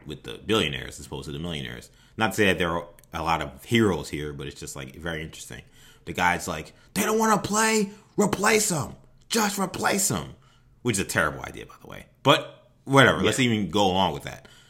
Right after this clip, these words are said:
Speaker 1: They can't even do that. They cutting hundreds of minor leaguers. They just cut
Speaker 2: Yeah.
Speaker 1: 'em.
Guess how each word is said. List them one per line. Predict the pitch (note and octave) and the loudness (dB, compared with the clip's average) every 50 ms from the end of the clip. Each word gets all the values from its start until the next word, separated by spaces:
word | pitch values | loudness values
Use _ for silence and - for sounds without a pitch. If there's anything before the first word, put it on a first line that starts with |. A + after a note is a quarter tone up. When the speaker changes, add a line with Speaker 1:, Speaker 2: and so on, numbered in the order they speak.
| _ _ _ _ _ | _ _ _ _ _
Speaker 1:
They | - - A#3 | 2 2 6
can't | - - C#4 C#4 C#4 | 6 6 6 6 4
even | C#4 C#4 | 2 2
do | C4 D4 D4+ | 2 4 6
that. | D#4 D4+ D#4+ - - - | 6 8 8 8 8 6
They | A#3 | 4
cutting | A#3 - - D4 C4+ C4 A#3+ | 4 8 8 8 8 8 6
hundreds | A3+ C4 C#4+ D4 E4 E4 - | 6 6 6 8 6 6 6
of | A3+ | 6
minor | A#3+ A#3+ B3 A#3+ A#3+ | 6 6 6 4 4
leaguers. | C#4 D#4 C4+ G#3+ C#3+ F#2 D#2 - - - _ _ _ _ _ _ _ _ _ _ - | 4 4 6 6 6 4 4 -2 -10 -14 _ _ _ _ _ _ _ _ _ _ 2
They | G#3 B3 | 2 4
just | C4 A3 - | 4 4 6
cut | - C4+ E4+ - | 10 10 10 10
Speaker 2:
Yeah. | A3+ C3 F2 | 10 6 4
Speaker 1:
'em. | - | 0